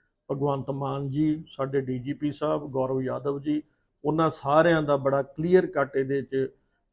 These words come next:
ਆਦੇਸ਼ ਹੈਗਾ ਔਰ ਕੋਈ ਵੀ ਬੰਦਾ ਇਹੋ ਜਿਹਾ ਜਿਹੜਾ ਕਾਨੂੰਨ ਨੂੰ ਹੱਥ 'ਚ ਲਊਗਾ ਉਹਨੂੰ ਬਿਲਕੁਲ ਮਾਫ ਨਹੀਂ ਕੀਤਾ ਜਾਊਗਾ, ਉਹਦੇ ਖਿਲਾਫ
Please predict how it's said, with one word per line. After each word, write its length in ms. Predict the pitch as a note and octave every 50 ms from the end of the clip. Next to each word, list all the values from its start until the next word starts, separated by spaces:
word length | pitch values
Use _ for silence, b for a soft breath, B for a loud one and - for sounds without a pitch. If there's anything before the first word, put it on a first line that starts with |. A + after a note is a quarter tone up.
| -
ਆਦੇਸ਼ 460 | C3 B2 C3 C3 C3+ D3 D3+ C3 B2
ਹੈਗਾ 280 | C3+ C3 C3 B2+ C#3 D3+
ਔਰ 240 | D#3+ D#3+ D#3+ E3 E3+
ਕੋਈ 400 | - - - D#3+ F3+ G3 G3+ G#3
ਵੀ 240 | F3+ F3+ C#3+ A#2+ A#2
ਬੰਦਾ 460 | A#2 A#2 C3 B2+ B2+ B2+ B2+ B2+ - C3+
ਇਹੋ 260 | C3+ C3 B2 C3+ C3+
ਜਿਹਾ 160 | B2+ C3+ C3+
ਜਿਹੜਾ 260 | C3 B2+ C3 C3+ C3+
ਕਾਨੂੰਨ 380 | C3 - C#3 C3 B2+ B2+ B2+ B2
ਨੂੰ 220 | C3+ C#3 B2 C3
ਹੱਥ 160 | B2 - -
'ਚ 100 | G#2+ -
ਲਊਗਾ 480 | - A#2 A#2+ C3+ D3 D3 D#3 D#3 D3+ b b b b b b _ _ -
ਉਹਨੂੰ 420 | - - D#3 D#3 D3+ C#3 C3+ C3 - C3
ਬਿਲਕੁਲ 300 | C#3 C#3+ C3+ - D3+ D3
ਮਾਫ 360 | C#3+ C3 A#2+ A2+ A2 - -
ਨਹੀਂ 120 | C#3 D3 C#3+
ਕੀਤਾ 340 | - D#3+ D3 - - D#3
ਜਾਊਗਾ, 340 | D3+ D#3 D#3 D#3+ D#3+ D#3+ E3+
ਉਹਦੇ 320 | F3 E3+ D3 C#3+ C#3+ D3 C#3
ਖਿਲਾਫ 420 | - C3+ C3+ C3 C3 C3 - -